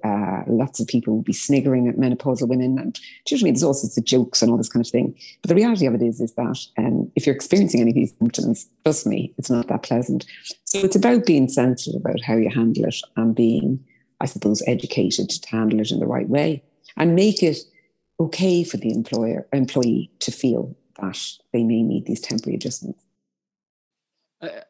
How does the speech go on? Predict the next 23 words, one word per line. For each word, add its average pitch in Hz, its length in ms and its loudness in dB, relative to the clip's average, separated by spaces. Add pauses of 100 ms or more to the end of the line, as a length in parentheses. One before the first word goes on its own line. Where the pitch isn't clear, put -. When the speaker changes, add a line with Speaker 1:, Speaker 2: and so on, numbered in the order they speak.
(160)
Speaker 2:
and 151 140 -2
I 151 40 -2
think 165 240 -4
you 139 440 -10
make 127 260 -6
a 123 100 -6
lot 120 340 -4
of 107 180 -10
valid 120 540 -10
points 120 420 -8
there. 117 480 -6
A 123 80 -10
lot 143 220 -2
of 131 80 -8
it 127 80 -6
is 113 140 -12
to 117 60 -14
do 117 280 -6
with, 110 280 -6 (520)
uh, 104 340 -8
reputation, 117 800 -6
organizational 107 680 -6
reputation, 107 920 -8